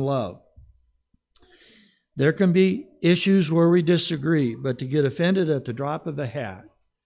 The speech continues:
doesn't fit the scenario of someone walking in the love of Christ. Caleb was one who didn't get offended. He stayed faithful.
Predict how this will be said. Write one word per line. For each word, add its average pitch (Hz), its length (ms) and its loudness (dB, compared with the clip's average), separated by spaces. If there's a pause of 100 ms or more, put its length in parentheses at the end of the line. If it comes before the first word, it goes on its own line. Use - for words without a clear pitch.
(540)
doesn't 135 300 -4
fit 147 240 -4
the 139 80 -8
scenario 113 840 -4 (560)
of - 80 -8
someone 143 420 -4
walking 127 460 -4
in 117 100 -4
the 113 100 -4
love 113 220 -6
of 101 140 -10
Christ. 98 680 -10 (880)
Caleb 143 380 -2
was 123 180 -4
one 131 280 -2
who 123 120 0
didn't 123 280 -2
get 127 160 0
offended. 104 540 -8 (140)
He 117 140 -6
stayed 120 380 -4
faithful. 113 480 -10